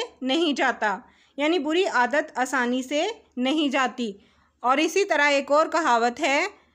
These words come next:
नंगा साठ रुपये कमाए तीस पैसे खाए, यानी जिसके बीवी बच्चे ना हों बहुत कम खर्च करता है।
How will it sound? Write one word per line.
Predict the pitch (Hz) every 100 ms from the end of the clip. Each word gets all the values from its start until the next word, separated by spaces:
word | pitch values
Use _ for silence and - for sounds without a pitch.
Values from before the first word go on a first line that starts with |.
| _ -
नंगा | 262 269 262 285 349 415 -
साठ | - 285 311
रुपये | 370 370 302 294
कमाए | 285 254 220 240 311 - _ _
तीस | 302 330 339
पैसे | - 262 - 269
खाए, | 262 294 233 180 - _ _ _ _
यानी | 269 294 311 359 415 - _ _ 247
जिसके | 339 370 - 285 269 339 - 240
बीवी | 247 277 349
बच्चे | 277 254 302 311
ना | 269
हों | 240 277 330 427 -
बहुत | 233 254 294 302
कम | 269 285 427 - _ -
खर्च | 277 277 -
करता | 262 240 240
है। | 247 269